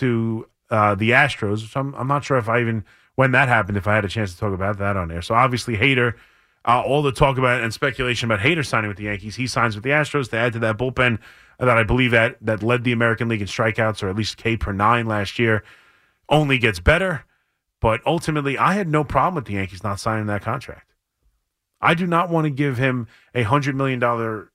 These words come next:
contract when, honestly, you look at it, and I know you're gonna call me crazy, they have a reliever already who's almost as good. Not as consistent, and certainly not as big named.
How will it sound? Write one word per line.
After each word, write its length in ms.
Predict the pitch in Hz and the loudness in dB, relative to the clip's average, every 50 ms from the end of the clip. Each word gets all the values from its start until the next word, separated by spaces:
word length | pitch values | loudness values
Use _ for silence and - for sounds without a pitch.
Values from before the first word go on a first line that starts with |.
| _ _ | _ _
contract 400 | - 127 143 135 - 117 104 - | -2 -2 -2 0 -2 -6 -4 -4
when, 140 | 110 107 | -2 0
honestly, 400 | 101 104 123 143 156 - - 170 | 2 4 4 2 2 -2 -6 -6
you 120 | 151 117 101 | -6 -4 -2
look 200 | 107 127 - 156 | -4 -2 0 2
at 160 | 151 165 185 | 2 2 2
it, 180 | 202 - _ _ _ _ _ _ _ _ _ _ _ _ _ _ | 0 -4 _ _ _ _ _ _ _ _ _ _ _ _ _ _
and 140 | - 127 120 | 0 2 4
I 80 | 117 113 | 4 4
know 100 | 117 127 | 4 2
you're 80 | 147 | 2
gonna 160 | 160 180 180 - | 2 0 0 2
call 160 | - 185 190 | 2 2 2
me 120 | 190 190 | 2 2
crazy, 480 | - 196 202 202 185 156 139 131 123 - _ _ _ _ _ _ _ _ _ _ _ _ _ _ _ _ _ _ _ _ _ _ _ _ _ _ _ _ _ _ _ _ _ _ _ _ _ _ _ _ _ _ _ _ _ _ - | 2 0 0 0 0 -2 -4 -6 -8 -12 _ _ _ _ _ _ _ _ _ _ _ _ _ _ _ _ _ _ _ _ _ _ _ _ _ _ _ _ _ _ _ _ _ _ _ _ _ _ _ _ _ _ _ _ _ _ 0
they 140 | 120 143 | 2 2
have 200 | 147 170 196 190 | 4 4 4 4
a 60 | 190 185 | 4 2
reliever 320 | 175 170 170 175 151 160 | 2 2 2 2 0 0
already 400 | 139 143 147 147 143 156 151 139 | 0 2 0 2 2 0 0 0
who's 180 | 117 123 120 104 | -2 -2 -2 0
almost 380 | 123 123 123 123 117 - - | 0 0 0 -2 -4 -4 -8
as 80 | 113 107 | -10 -8
good. 180 | - 95 87 - _ _ _ _ _ _ _ _ _ _ _ _ _ _ _ _ _ _ _ _ _ _ - | -10 -14 -14 -14 _ _ _ _ _ _ _ _ _ _ _ _ _ _ _ _ _ _ _ _ _ _ 0
Not 180 | - 113 139 165 | 4 4 4 4
as 80 | 160 | 2
consistent, 600 | - - 202 175 - 190 175 - - 180 175 170 _ _ _ _ _ _ _ _ _ _ _ | -2 -4 -4 0 0 -2 -2 0 -2 -2 -2 -2 _ _ _ _ _ _ _ _ _ _ _
and 160 | - 117 107 | -4 -4 -2
certainly 280 | - 131 131 135 143 143 | 0 0 2 2 2 4
not 160 | 143 139 147 | 4 4 4
as 100 | 147 127 | 2 0
big 220 | 110 139 139 131 | 0 -2 -2 0
named. 320 | 120 113 98 82 71 - | 0 -2 -2 -2 -6 -12